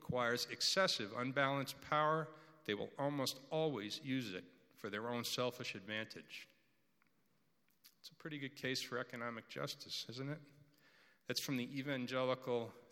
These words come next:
theologian Ronald Sider. A recent Pew Charitable Trust report found that young evangelicals are more diverse, less nationalistic, more heterodox in their views than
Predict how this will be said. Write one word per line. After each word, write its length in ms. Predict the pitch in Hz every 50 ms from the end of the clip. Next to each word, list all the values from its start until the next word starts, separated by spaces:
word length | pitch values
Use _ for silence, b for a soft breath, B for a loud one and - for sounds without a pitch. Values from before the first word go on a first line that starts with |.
| - -
theologian 640 | - 123 117 117 113 110 110 107 104 104 101 101 98 - - - - - - -
Ronald 340 | 123 113 110 104 101 92 -
Sider. 520 | - - - 107 107 98 80 78 76 - - - - _ _ _ _ _ _ _ _ _ _ _ _ _ _ _ _ - b b b b b b b b b b b b b b b b b b b _ -
A 60 | 113
recent 420 | 135 165 185 - - 202 165 -
Pew 240 | - - - 170 170
Charitable 600 | 160 - - - 156 151 147 143 147 139 135 123
Trust 400 | - - - 151 143 139 - -
report 360 | 135 - - - - 110 107
found 320 | - - - 123 117 117 107 98
that 100 | 101 113
young 400 | 127 127 139 151 156 147 139 143
evangelicals 880 | 139 131 131 120 113 110 135 131 131 131 131 131 - 110 107 101 -
are 140 | - 113 98
more 240 | 107 120 127 147 170
diverse, 580 | 165 165 143 120 107 107 110 107 107 - - - -
less 400 | - 120 117 120 139 143 - -
nationalistic, 960 | - 151 143 147 139 - - 143 127 113 104 101 98 - - - 120 120 - - - - -
more 280 | 107 113 131 151 160
heterodox 800 | 135 156 156 156 160 143 131 120 107 113 117 117 117 - - -
in 80 | 123 117
their 120 | 113 110
views 400 | 104 107 120 117 113 117 117 113
than 140 | - 117 107